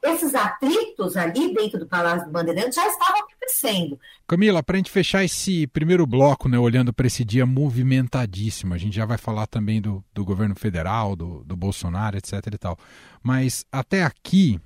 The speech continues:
Speaker 2: apesar de todas essas movimentações, suposições, traições, tudo isso só mostrou que o cenário, é, continua, e reforçou mais uma vez, continua muito cristalizado na disputa entre,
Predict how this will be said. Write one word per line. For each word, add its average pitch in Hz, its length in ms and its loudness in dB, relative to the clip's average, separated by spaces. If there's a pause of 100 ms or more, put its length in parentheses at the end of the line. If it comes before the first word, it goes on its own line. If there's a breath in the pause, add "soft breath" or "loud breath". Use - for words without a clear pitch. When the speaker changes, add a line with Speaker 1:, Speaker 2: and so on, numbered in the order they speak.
(100)
Speaker 2:
apesar 131 360 -4
de 117 100 -8
todas 175 400 0
essas 127 320 -2
movimentações, 113 1000 -2
suposições, 120 920 -2
traições, 123 960 0 (720 soft breath)
tudo 233 300 4
isso 175 340 4
só 190 500 0 (120)
mostrou 165 580 0
que - 100 -6
o 170 60 4
cenário, 135 760 0 (120)
é, 120 420 -4 (420)
continua, 196 1040 4 (120)
e 143 60 2
reforçou 151 520 2
mais 147 220 2
uma 131 180 2
vez, 131 160 0
continua 170 460 2
muito 196 480 2
cristalizado 143 1080 0 (380 soft breath)
na 160 160 0
disputa 135 720 -4 (140)
entre, 120 560 -2